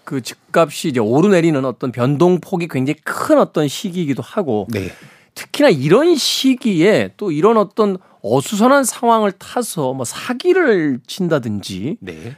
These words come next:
Speaker 1: 또 여기서 부당한 이익을 이제 얻으려고 하는 이런 사건들 굉장히 많지 않습니까?
Speaker 2: 아, 맞습니다. 그러니까 최근에 가장 이슈되고 있는 게 전세 사기잖아요.
Speaker 1: 전세 사기.
Speaker 2: 네.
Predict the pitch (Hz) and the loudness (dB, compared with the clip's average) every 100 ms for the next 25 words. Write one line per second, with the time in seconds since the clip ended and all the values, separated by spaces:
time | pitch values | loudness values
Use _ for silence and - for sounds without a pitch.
0 | _ 180 160 165 170 180 - _ _ - | _ -2 0 0 0 -2 -2 _ _ -8
1 | 135 175 226 285 196 185 180 156 147 117 | 0 2 4 4 2 2 2 4 4 2
2 | 131 170 151 135 143 131 113 135 131 - | 2 2 2 2 0 -2 -2 -2 -4 -6
3 | 151 - 151 120 - 120 190 277 - 220 | -10 -6 -4 -4 -6 -2 0 0 -2 -6
4 | - 101 143 220 - 73 76 - 95 80 | -6 -10 -10 -12 -14 -14 -12 -8 -6 -6
5 | 76 76 - _ _ - 104 85 _ - | -6 -8 -14 _ _ -4 -2 -4 _ -6
6 | 208 240 233 220 202 160 - - 123 120 | -2 -2 0 2 2 2 -2 -4 0 0
7 | 92 - 110 101 95 92 90 - 98 110 | -2 -4 -4 -2 -2 -2 -4 -4 -2 0
8 | 147 110 104 82 76 69 101 131 - - | 0 0 -4 -6 -10 -8 -6 -6 -8 -2
9 | 131 123 113 87 85 98 80 | 0 0 -4 -10 -6 -4 -4